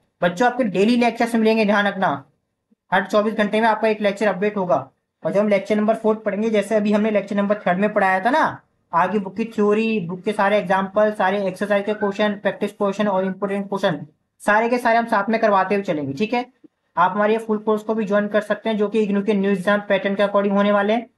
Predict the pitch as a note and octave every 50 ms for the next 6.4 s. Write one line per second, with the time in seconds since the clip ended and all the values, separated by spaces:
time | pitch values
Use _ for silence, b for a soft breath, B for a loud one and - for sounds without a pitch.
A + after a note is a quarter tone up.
0 | _ _ _ _ _ _ _ _ - E3+ E3+ - A3 A3+ A3 G#3 G#3+ A3 A3 G#3+
1 | A3 G#3+ G#3+ G#3+ G#3+ G#3+ G#3 G#3+ A#3 A3 - F#3 F#3 F#3 - - G#3 A#3 A3+ G#3
2 | F3+ G3 G3+ G#3 G3+ A3+ A3+ G3 G3 G3 G3 - F#3+ E3 D3 C#3+ - - F3 F3
3 | F3+ G3+ G3+ A3 G#3 G#3 F#3 F#3 F#3 G#3 G3+ G3 G3+ G#3 G3+ G3 F3+ F3 G3+ G3
4 | G3+ F#3 F3+ F3 - - F#3 F3+ F#3+ A#3 D#4 - _ _ _ _ _ _ - G3+
5 | G3 G#3 G3 F#3+ G3 F#3+ G3 A3+ A3 - G3+ G3 F#3 F3+ G3+ G#3+ A3+ A3+ A3 -
6 | - G3+ F#3 F#3+ G3 G3+ A3+